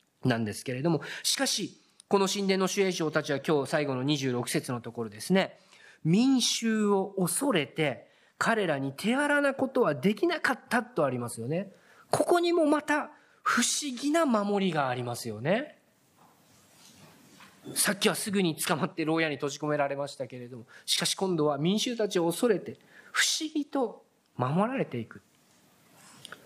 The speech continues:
初代教会のメンバーたちにも、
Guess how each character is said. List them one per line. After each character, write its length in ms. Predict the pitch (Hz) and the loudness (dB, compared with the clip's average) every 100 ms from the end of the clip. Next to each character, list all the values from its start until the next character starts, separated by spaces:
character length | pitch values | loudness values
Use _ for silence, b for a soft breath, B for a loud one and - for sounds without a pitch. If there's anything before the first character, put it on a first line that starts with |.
| - - - - - - - - - - B B B B B | -20 -20 -20 -20 -20 -20 -20 -20 -20 -20 B B B B B
初 180 | - 147 | -2 2
代 200 | 139 139 | 2 0
教 200 | 208 247 | 0 0
会 220 | 240 220 | 2 2
の 80 | 180 | 2
メ 160 | 156 196 | 0 2
ン 100 | 202 | 2
バ 140 | 165 | 0
ー 60 | 160 | 0
た 80 | |
ち 160 | 143 139 | -6 -4
に 100 | 131 | -2
も、 240 | 123 107 | -2 -4